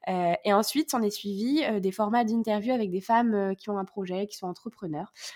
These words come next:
parce que j'avais à cœur de, pendant cette période, de justement, euh,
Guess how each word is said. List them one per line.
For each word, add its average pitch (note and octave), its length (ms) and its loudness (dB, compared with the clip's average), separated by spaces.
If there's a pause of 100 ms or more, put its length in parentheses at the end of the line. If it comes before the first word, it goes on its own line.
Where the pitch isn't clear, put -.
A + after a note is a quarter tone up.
parce - 100 -20
que - 80 -6
j'avais F#3+ 240 2
à F#3+ 80 4
cœur B3 300 2
de, F#3 480 2
pendant F#3 160 -4
cette - 180 -12
période, G3+ 420 0
de F3+ 220 -4 (340)
justement, G#3+ 600 2
euh, F3+ 220 0